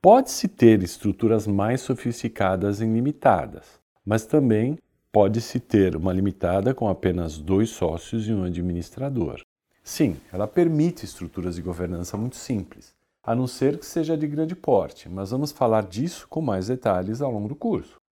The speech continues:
A limitada não tem como característica a necessidade de publicação de atos societários e de balanço, et cetera.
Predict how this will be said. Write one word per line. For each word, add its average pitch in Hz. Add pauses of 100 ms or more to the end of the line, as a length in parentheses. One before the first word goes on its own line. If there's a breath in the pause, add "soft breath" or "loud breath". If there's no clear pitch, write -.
(220)
A 92
limitada 113
não 151
tem 117
como 95
característica 92
a -
necessidade 90
de 85
publicação 95
de 92
atos 95
societários 98
e 87
de 90
balanço, 85
et 117
cetera. -